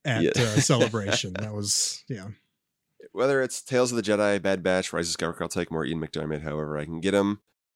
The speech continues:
Speaker 2: Can we get him in the vintage collection, please?
Speaker 1: Dear Hasbro, I'm gonna write this in crayon. March Madness.
Speaker 2: <laughs> Another long-awaited villain, which from a recent movie, which we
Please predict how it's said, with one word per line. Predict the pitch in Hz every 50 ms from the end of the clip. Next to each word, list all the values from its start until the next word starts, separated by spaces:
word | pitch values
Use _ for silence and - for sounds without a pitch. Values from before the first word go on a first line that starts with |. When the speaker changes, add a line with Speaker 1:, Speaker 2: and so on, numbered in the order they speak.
| _ _ -
Speaker 2:
Can | - 139
we | 139
get | 123 165 156
him | 170
in | 175 147
the | 127
vintage | - 170 147 143 -
collection, | - - 131 143 - 135
please? | 127 - - 135 131 135 131 - - - - _ _ _ -
Speaker 1:
Dear | - 135 139 135
Hasbro, | 123 127 120 117 110 104 - 113 101 95 92 98 113 _ _ _ _ _ _ -
I'm | 120 113
gonna | 127 127 123
write | 127 131 131 -
this | - -
in | - 127
crayon. | 120 - 143 123 113 110 101 98 98 - -
March | 170 151 151 165 - -
Madness. | 240 240 233 220 165 147 139 139 - - - - - - _ - -
Speaker 2:
<laughs> | - - _ _ - - - _ _ _ - _ _ - - 208 - - - - _ _ _ _ -
Another | - 120 135 147 147
long-awaited | 135 131 127 131 131 127 123 123 123 120 117 104
villain, | 95 117 127 123 117 101 98 98 104 117 120 - _ _ _ _ _ _ _ _ _ _ _ _ _ _ _
which | - 82 85 - - - - -
from | - - 82 80
a | 78 78 76
recent | - 120 120 - 92 82
movie, | 80 73 95
which | 92 87 80 - -
we | 92 87 85 85 -